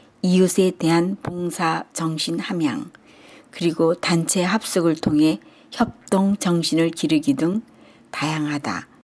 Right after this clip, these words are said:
그러나 이 청소년 수련원의 우수성은 외모가 아닌 내실에 있었다. 바로 앞으로 한국을 이끌어 나갈 청소년들에게 올바른 사회관과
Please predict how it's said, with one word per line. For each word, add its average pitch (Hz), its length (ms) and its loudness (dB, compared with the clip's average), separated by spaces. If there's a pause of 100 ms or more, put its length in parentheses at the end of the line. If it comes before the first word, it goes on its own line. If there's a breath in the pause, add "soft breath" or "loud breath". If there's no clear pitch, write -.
(640)
그러나 185 400 0
이 196 160 -4
청소년 208 580 2
수련원의 170 720 2
우수성은 165 640 2
외모가 156 580 0
아닌 170 400 -2
내실에 151 460 -4
있었다. - 640 -4 (600 loud breath)
바로 160 360 0
앞으로 160 400 -2
한국을 190 580 2
이끌어 180 400 0
나갈 151 480 0 (500 loud breath)
청소년들에게 156 1120 4
올바른 160 600 -4
사회관과 147 880 -2